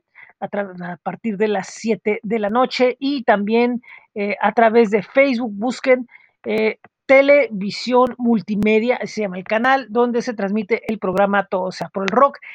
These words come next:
que han estado llevando bandas como Neboros y personajes, bueno, pues que dan sus comentarios sobre lo que sucede en la escena musical según sus observaciones.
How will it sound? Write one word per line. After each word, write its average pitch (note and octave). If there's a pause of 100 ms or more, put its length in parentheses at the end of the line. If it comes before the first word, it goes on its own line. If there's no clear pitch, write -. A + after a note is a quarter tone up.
(160)
que -
han F#3
estado G3
llevando F#3+
bandas G3
como G3+
Neboros B3+ (260)
y D#3
personajes, F3
bueno, G3+
pues -
que F#3+
dan F#3
sus -
comentarios F#3
sobre F3
lo F3
que F3
sucede G3
en F#3+
la F3+
escena G3
musical F#3+
según F#3+
sus F#3
observaciones. F#3